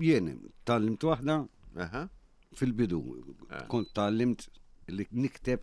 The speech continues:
Speaker 1: dak li kun għaddej.
Speaker 2: Mm.
Speaker 1: Ma ħobx naqra, jien għandi oħra.
Speaker 2: Aha, ma
Speaker 1: Jien ma
Speaker 2: tħobbx
Speaker 1: ħobbx
Speaker 2: taqra?
Speaker 1: naqra, no.
Speaker 2: Le.
Speaker 1: L-iktar li naqra, per eżempju, aħbarijiet. U minn hemmhekk,
Speaker 2: Mm.
Speaker 1: per eżempju, nieħu mbagħad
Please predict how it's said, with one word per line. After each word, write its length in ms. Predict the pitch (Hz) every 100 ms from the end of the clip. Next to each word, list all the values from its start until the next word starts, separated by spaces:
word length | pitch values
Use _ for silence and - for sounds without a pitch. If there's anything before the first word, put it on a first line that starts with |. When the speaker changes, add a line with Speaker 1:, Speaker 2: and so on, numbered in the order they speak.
| -
Speaker 1:
dak 240 | - 110
li 80 | 107
kun 160 | - 101
għaddej. 460 | 101 80 85 107 - -
Speaker 2:
Mm. 580 | - 71 65 - - -
Speaker 1:
Ma 140 | 107 117
ħobx 240 | 120 -
naqra, 300 | 110 92 113
jien 100 | 104
għandi 280 | 92 85 82 82 -
oħra. 420 | 85 107 104 127 - -
Speaker 2:
Aha, 260 | - 80 143
ma 160 | 190
Speaker 1:
Jien 80 | 156
ma 60 | 110
Speaker 2:
tħobbx 80 | 131
Speaker 1:
ħobbx 160 | 147 131
Speaker 2:
taqra? 220 | - -
Speaker 1:
naqra, 220 | 69 85
no. 80 | 107 78 -
Speaker 2:
Le. 240 | 107 57 - - - -
Speaker 1:
L-iktar 340 | 113 113 113
li 140 | 110 117
naqra, 240 | 113 92
per 160 | 92 104
eżempju, 320 | 92 98 101
aħbarijiet. 480 | 80 95 92 67 -
U 60 | 101
minn 140 | 113
hemmhekk, 240 | 107 135 135
Speaker 2:
Mm. 80 |
Speaker 1:
per 100 | 117
eżempju, 300 | 87 92 95 90
nieħu 220 | 80 101
mbagħad 340 | 76 76 -